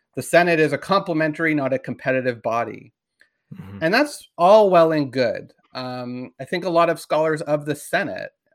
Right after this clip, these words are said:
Speaker 1: uh, would agree that the sober second thought role requires the, the Senate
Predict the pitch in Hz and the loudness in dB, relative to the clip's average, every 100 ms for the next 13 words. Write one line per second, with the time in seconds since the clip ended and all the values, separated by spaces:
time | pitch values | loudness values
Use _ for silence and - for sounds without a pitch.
0 | - 117 117 113 117 117 123 131 127 117 | -12 -8 -6 -6 -8 -8 -6 -4 -6 -8
1 | 127 156 147 131 131 123 117 165 185 175 | -6 -4 -4 -2 -4 -6 -6 -6 -4 -4
2 | 160 - 139 - 127 120 131 127 123 123 | -6 -6 -10 -4 -4 -4 -4 -4 -2 -4
3 | 127 _ _ _ _ 127 131 - 127 135 | -10 _ _ _ _ -10 -8 -6 -2 0
4 | 147 151 143 - 139 127 117 _ 143 127 | 0 -2 -6 -8 -4 -4 -6 _ -14 -12
5 | - 131 131 127 | -6 -4 -2 -6